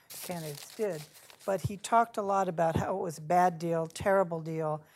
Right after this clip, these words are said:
uh, emphasized money that went to Iran, leaving out the part that it was Iran's money, but anyway. Um, so I, I think what we're hearing now from Capitol Hill is that nobody's gonna try to repeal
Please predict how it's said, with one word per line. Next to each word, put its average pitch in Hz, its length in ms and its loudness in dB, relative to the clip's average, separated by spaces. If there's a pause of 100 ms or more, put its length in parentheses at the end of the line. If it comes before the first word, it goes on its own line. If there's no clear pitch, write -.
(240)
uh, 147 380 0
emphasized 165 880 -2
money 180 360 -4
that 160 200 -6
went 165 220 -8
to 170 180 -8
Iran, 151 600 -4 (920)
leaving 190 360 -8
out 156 180 -10
the 165 60 -16
part 151 320 -8
that 151 120 -8
it 156 80 -6
was 160 200 -12
Iran's 147 400 -6
money, 151 180 -6
but 139 240 -6 (600)
anyway. 143 400 -10 (500)
Um, 165 440 2 (360)
so - 520 8 (320)
I, 359 140 -2 (140)
I - 120 0
think 311 280 -2
what 269 160 4
we're 233 100 0
hearing 233 340 -2
now 208 180 -2
from 190 200 -8
Capitol 180 400 -4
Hill 185 500 0
is - 280 -6
that 160 380 -2 (140)
nobody's 180 520 -4
gonna 156 240 -8
try 147 260 -6
to 139 80 -10
repeal 139 600 -10